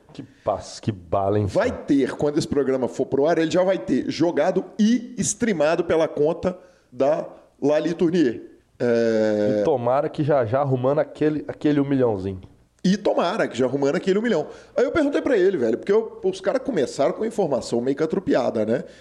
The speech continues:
Speaker 2: É... Aí eu falei, "Bicho, sabe o que que eu vou fazer? Vou meter uma mensagem zona pro G M Walter, que ele certamente vai me responder com a maior,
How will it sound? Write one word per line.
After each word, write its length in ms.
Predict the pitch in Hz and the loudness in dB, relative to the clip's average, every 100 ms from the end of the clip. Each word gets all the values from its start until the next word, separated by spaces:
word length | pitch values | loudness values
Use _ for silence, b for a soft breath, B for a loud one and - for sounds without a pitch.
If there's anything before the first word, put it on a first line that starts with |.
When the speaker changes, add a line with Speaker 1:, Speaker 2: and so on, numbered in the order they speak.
| B B - 117 | B B -2 0
Speaker 2:
É... 720 | 110 107 107 107 107 104 104 104 | 2 2 2 2 2 2 2 2
Aí 140 | - 160 | 0 0
eu 80 | |
falei, 200 | 170 139 | 0 0
"Bicho, 420 | 127 135 107 - - | 2 2 0 -8 -6
sabe 220 | - - | -2 -2
o 20 | |
que 60 | - | -4
que 60 | - | -2
eu 60 | |
vou 140 | 113 113 | -2 0
fazer? 400 | 107 98 135 107 B B - | -2 0 0 -2 B B -8
Vou 180 | 131 208 | -2 0
meter 300 | 220 - 165 | 0 0 0
uma 120 | 143 | 0
mensagem 640 | 127 120 - 147 151 123 | 0 -2 0 0 0 -2
zona 300 | 101 113 110 | 0 0 0
pro 160 | - 113 | 0 0
G 120 | 110 | 2
M 220 | 113 110 | 0 -2
Walter, 560 | 110 131 170 - - - B - | -2 0 0 -4 -10 -14 B -4
que 80 | 262 | 0
ele 160 | 226 | 0
certamente 880 | 196 - 196 214 220 165 127 123 120 | -2 -2 0 0 0 -2 0 -2 -2
vai 140 | 120 120 | -2 0
me 100 | 120 | 0
responder 760 | 127 - 147 127 113 110 107 B B B _ | -2 -2 -2 -2 0 0 -2 B B B _
com 380 | - 180 214 - | 0 0 0 0
a 120 | 180 | 0
maior, 640 | 185 156 131 127 123 - | 2 2 2 2 0 -6